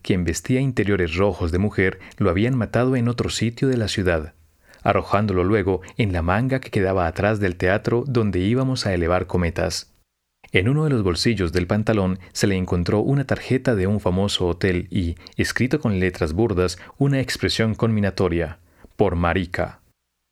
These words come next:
El motivo, según el informe policial aparecido en la prensa y leído en voz alta por mi padre, que no quería perderse detalle, era el pasional. A esto conducían las primeras averiguaciones. Por lo pronto,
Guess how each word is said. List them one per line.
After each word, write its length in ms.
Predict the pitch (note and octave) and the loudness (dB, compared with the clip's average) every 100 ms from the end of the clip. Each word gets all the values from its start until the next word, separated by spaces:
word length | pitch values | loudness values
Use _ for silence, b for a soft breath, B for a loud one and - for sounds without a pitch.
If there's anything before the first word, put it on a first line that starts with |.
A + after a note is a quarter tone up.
| _ _ _ _ _ _ | _ _ _ _ _ _
El 200 | - G#2 | 2 2
motivo, 480 | G2 F2 G#2 D#2+ F2 - | 2 0 0 0 -4 -4
según 340 | - F2+ C#3 | -2 0 0
el 60 | D3+ | 0
informe 480 | B2+ A2+ A2+ G2+ E2 | -2 0 0 0 0
policial 580 | F2+ E2 - G2 E2+ - | -2 -2 0 0 0 -2
aparecido 600 | G2+ F#2+ F2 - C3 G#2+ | -2 0 -2 -2 0 0
en 80 | F2 | 0
la 140 | F2 | 0
prensa 460 | A2 G#2+ F2+ F2 F2 | 0 0 0 -2 -2
y 80 | A#2+ | 0
leído 360 | G2 F#2+ B2+ | 0 0 0
en 100 | B2+ | 0
voz 240 | A2 G#2 - | 0 0 0
alta 280 | G#2+ - F#2 | -2 -2 -2
por 140 | F2 | 0
mi 100 | G2 | 0
padre, 460 | - G#2 F2 F2+ E2+ B - | 0 0 2 -2 -4 B -6
que 120 | - | -2
no 120 | F#2 | 0
quería 420 | A#2 B2 B2+ G2+ | 0 0 2 0
perderse 460 | - E2 F#2+ F2 G2+ | 0 -2 0 0 0
detalle, 500 | G#2 A2 F#2 F2 F2 B B | 0 0 0 0 -4 B B
era 240 | B2 C3 C#3 | -2 0 0
el 140 | C3 | 0
pasional. 640 | G#2 - G2+ E2 D#2 D2+ - _ _ B B B | -2 -2 -2 -2 -4 -6 -12 _ _ B B B
A 140 | F#2 | 0
esto 320 | A2 - C#3 | 0 0 -2
conducían 560 | C3 A#2 F2 - G#2+ G2+ | 0 -2 -2 -2 0 2
las 140 | F2+ | 0
primeras 440 | - F#2 F#2+ A#2 A2+ | -2 0 2 2 0
averiguaciones. 880 | G2 F2+ E2+ D#2+ F2+ D#2+ D2 - b b b b - | 0 0 -2 -2 -2 -2 -4 -6 b b b b 0
Por 160 | F2+ | 0
lo 120 | E2+ | 2
pronto, 420 | - G2+ F2+ F#2 | 0 -2 0 -4